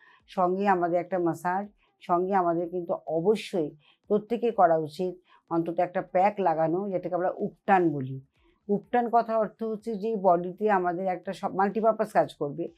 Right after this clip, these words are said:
সেই ধরনের একটা প্যাক তৈরি করে আমরা লাগাবো। সেই প্যাকটা আমরা কীভাবে লাগাবো, একটা ছোট্ট প্যাকের কথা আমি বলেই দিচ্ছি আপনাদেরকে। এটা কিন্তু আপনাদের খুব হেল্প করবে, because এটা বডি উপটানটা আমাদের দরকার পড়ে, কারণ স্কিনটা একটা রিজুভিনেট করতে হয়, স্কিন টাইটনিং, স্কিনকে একটা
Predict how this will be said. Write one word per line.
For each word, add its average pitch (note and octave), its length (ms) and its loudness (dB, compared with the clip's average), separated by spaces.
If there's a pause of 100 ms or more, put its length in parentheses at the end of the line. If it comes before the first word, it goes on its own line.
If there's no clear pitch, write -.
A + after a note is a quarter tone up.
(240)
সেই G#3+ 180 2
ধরনের G#3 240 0
একটা G#3 120 -4
প্যাক G3+ 440 0
তৈরি F3+ 220 2
করে E3 180 0
আমরা D#3 160 -2
লাগাবো। D3 420 0 (440)
সেই A#3 100 4
প্যাকটা G#3+ 420 0
আমরা A3 160 -2
কীভাবে G3+ 320 2
লাগাবো, E3 340 0
একটা F3+ 180 -6
ছোট্ট F3+ 240 -12
প্যাকের E3+ 260 -4
কথা E3+ 200 -4
আমি F3+ 100 -6
বলেই F3 300 0
দিচ্ছি D#3 280 -8
আপনাদেরকে। D#3 580 -6 (460)
এটা G3 180 -2
কিন্তু G#3 300 -4
আপনাদের G3 260 -6
খুব G3+ 160 -6
হেল্প G3+ 380 -2
করবে, F#3 380 -2 (420)
because G#3+ 280 2 (160)
এটা F#3 420 2 (120)
বডি F#3 240 2
উপটানটা G3+ 420 -2
আমাদের F#3+ 260 -4
দরকার F3 340 2
পড়ে, G3 220 -6
কারণ G3+ 180 -6 (100)
স্কিনটা G3+ 400 -4
একটা G#3+ 260 -6
রিজুভিনেট F#3+ 600 0
করতে D3+ 260 -8
হয়, C#3+ 160 -6 (280)
স্কিন A3+ 340 -2
টাইটনিং, F#3+ 560 4
স্কিনকে G3+ 400 -2
একটা A3 340 -2